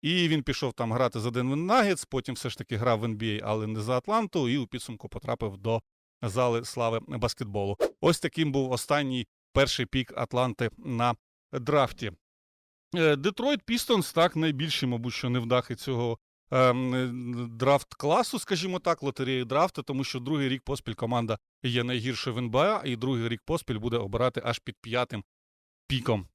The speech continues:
Це доволі глибоко, так, для такого дна, як, е,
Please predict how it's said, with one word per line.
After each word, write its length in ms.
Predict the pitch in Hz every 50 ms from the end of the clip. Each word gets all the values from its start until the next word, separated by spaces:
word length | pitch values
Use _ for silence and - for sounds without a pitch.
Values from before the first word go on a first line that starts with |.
| - 120 120 120 -
Це 580 | - - - - 143 160 165 175 170 151 147 135
доволі 760 | 127 135 123 120 117 147 147 143 147 147 135 120 120 117 117 -
глибоко, 640 | 151 131 127 165 196 240 262 226 247 233 - 220 202
так, 300 | - - 202 202 175 147
для 140 | 160 170 147
такого 360 | - - - 170 156 151 139
дна, 420 | 123 123 156 156 156 165 160 156
як, 340 | 139 127 139 151 143 - -
е, 220 | 151 147 139 143